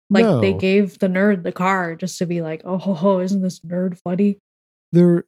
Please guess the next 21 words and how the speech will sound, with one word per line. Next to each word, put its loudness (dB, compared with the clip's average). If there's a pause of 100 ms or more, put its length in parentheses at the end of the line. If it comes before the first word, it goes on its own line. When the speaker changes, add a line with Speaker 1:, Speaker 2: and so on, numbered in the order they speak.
Speaker 2:
they're 6
high 4
school -4
friends. -12
Like, 2
they, 2 (260)
they're 8
friends 6
of, 0
like, -4 (880)
convenience 2
more -2
than -4
they -4
are -6
friends -8
because -10
they've -10 (300)
bonded -10 (260)
over -10
something. -12